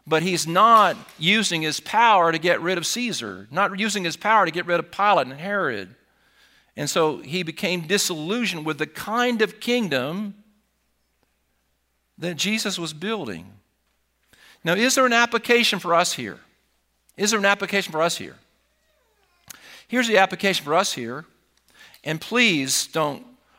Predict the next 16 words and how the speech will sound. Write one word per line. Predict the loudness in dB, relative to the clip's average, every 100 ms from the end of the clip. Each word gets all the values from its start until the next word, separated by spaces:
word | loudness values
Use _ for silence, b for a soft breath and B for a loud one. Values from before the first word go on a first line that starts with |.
| b
uh, | -4 -2 0 -2 -6 -10 -20 -8
please | -6 -4
hear | -4 -4
everything | 2 2 0 -4
I'm | -6
saying, | -6 -6 -8 -10
what | -12
I'm | -10
about | -10 -10
to |
say. | -12 -14 -18 _ _ _ _ b b b b -2
I | -2
believe | 0 -2 -2 -2
that | -2
it's | -4
important | -6 -8 -8 -6 -6 -10 -12